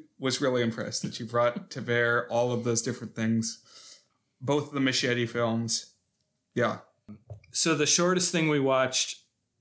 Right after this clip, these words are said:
Speaker 2: in a episode that featured multiple things, The Legend of Sleepy Hollow, is only three, thirty-four minutes. So that, not the whole, 'cause it's actually two, what is it called? It's like, um, called Ichabod and Mister Toad.
Speaker 1: Right.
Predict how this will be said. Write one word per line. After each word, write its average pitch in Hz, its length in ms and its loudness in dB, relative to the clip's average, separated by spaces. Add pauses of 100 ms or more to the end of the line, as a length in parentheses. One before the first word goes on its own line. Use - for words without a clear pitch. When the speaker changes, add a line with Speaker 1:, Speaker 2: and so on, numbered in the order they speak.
(300)
Speaker 2:
in 147 220 2
a 139 520 2
episode 160 460 2
that 143 260 0
featured 151 320 -2
multiple 143 480 -2
things, 110 580 -12
The 139 100 -14
Legend 147 420 2
of 131 80 -2
Sleepy 143 320 2
Hollow, 139 360 2
is 127 100 2
only 131 200 -2
three, 135 280 -2
thirty-four 143 640 0
minutes. 101 600 -4 (800)
So 123 300 -2
that, 147 200 2
not 175 280 2
the 151 80 0
whole, 151 180 0
'cause 147 180 -2
it's 147 200 0
actually 143 360 0
two, 127 460 0 (640)
what 143 120 0
is 139 80 0
it 147 60 2
called? 135 240 0
It's 127 180 0
like, 120 280 0
um, 110 500 -4 (460)
called 101 180 -16
Ichabod 131 460 0
and 120 100 -2
Mister 120 240 -4
Toad. 135 380 -4 (120)
Speaker 1:
Right. 120 380 2